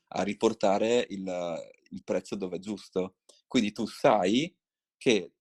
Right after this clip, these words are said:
che sicuramente quel short chiude con successo.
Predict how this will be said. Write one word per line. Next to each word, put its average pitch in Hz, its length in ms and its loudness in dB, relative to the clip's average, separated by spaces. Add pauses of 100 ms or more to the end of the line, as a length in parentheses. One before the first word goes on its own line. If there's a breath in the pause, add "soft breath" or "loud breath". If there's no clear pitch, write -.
(540)
che 220 140 -8
sicuramente 127 960 2
quel 110 160 0
short 104 600 -2
chiude 92 340 -6
con - 160 -12
successo. - 760 -6